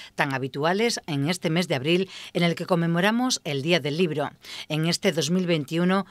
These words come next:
como ya sucediera el pasado año, no viviremos esos encuentros con autores, ni una feria del libro al uso, pero la producción literaria continúa y nuestros autores y autoras buscan nuevos cauces para presentar sus últimos trabajos.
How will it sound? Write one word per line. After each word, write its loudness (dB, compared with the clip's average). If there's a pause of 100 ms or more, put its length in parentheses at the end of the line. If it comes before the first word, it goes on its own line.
(140)
como 2
ya 2
sucediera 0
el -4
pasado 0
año, 2 (220)
no 4
viviremos 2
esos 0
encuentros -2
con -2
autores, 0 (240)
ni 0
una 0
feria 0
del -2
libro 0
al -2
uso, 2 (240)
pero 2
la 2
producción -2
literaria 2
continúa 0 (220)
y 0
nuestros -2
autores 2
y 2
autoras 0 (220)
buscan 2
nuevos 4
cauces 0
para 4
presentar -2
sus -4
últimos 0
trabajos. 0